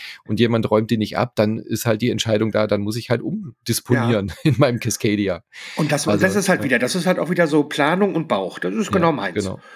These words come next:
Speaker 2: Das mag ich dann. Weil dann fühle ich mich nicht so doof, wenn's nicht geklappt hat. Weil kann ja auch immer sein, da kam halt nicht das Passende raus.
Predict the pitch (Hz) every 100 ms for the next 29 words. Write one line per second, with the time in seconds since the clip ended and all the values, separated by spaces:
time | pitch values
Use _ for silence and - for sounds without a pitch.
0 | - 180 180 139 - 110 95 87 104 -
1 | - - 135 135 143 139 139 180 175 156
2 | 160 151 147 123 185 180 147 156 147 120
3 | 147 151 196 262 - _ - - - -
4 | 156 151 151 151 151 147 147 151 151 139
5 | 143 135 - 143 139 143 131 135 147 139
6 | 117 104 120 208